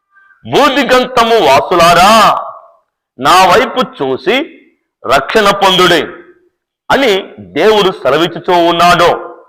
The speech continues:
యెషయా గ్రంథం నలభై ఐదు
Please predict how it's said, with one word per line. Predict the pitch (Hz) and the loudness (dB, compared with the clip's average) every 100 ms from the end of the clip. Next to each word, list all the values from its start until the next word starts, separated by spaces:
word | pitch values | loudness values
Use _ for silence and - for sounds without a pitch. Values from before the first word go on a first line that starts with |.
| _ _ _ _ - | _ _ _ _ -2
యెషయా | 214 214 185 156 | 0 2 2 0
గ్రంథం | 131 131 117 127 202 - - | 2 -2 0 -2 -4 -14 -2
నలభై | 175 156 165 156 120 - | -2 2 0 0 -6 -4
ఐదు | 113 143 151 196 - - | -2 -2 -2 -6 -8 -20